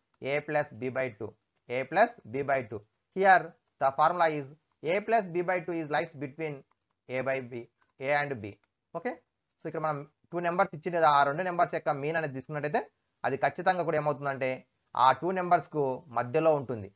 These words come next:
So ఇది ఫార్ములా, A less than, A plus B by two less than B అవుతుంది. ఇప్పుడు ఫస్ట్ వన్ త్రీకి ఫోర్కి మనం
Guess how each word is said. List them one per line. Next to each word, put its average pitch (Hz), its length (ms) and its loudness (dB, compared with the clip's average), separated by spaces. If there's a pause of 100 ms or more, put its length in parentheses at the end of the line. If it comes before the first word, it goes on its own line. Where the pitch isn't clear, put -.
(160)
So 214 60 0 (160)
ఇది 143 160 -4
ఫార్ములా, 120 300 2 (300)
A - 20 4 (140)
less 131 240 -2
than, 226 120 6 (500)
A - 20 2 (120)
plus 180 180 0 (120)
B 143 160 -2
by 160 80 8 (120)
two 170 160 -2
less 127 180 0
than 214 120 4 (240)
B 160 160 2
అవుతుంది. 107 300 -2 (380)
ఇప్పుడు - 220 -4
ఫస్ట్ 214 260 4
వన్ 160 120 6 (1120)
త్రీకి 185 360 0
ఫోర్కి 165 340 0
మనం 143 140 -2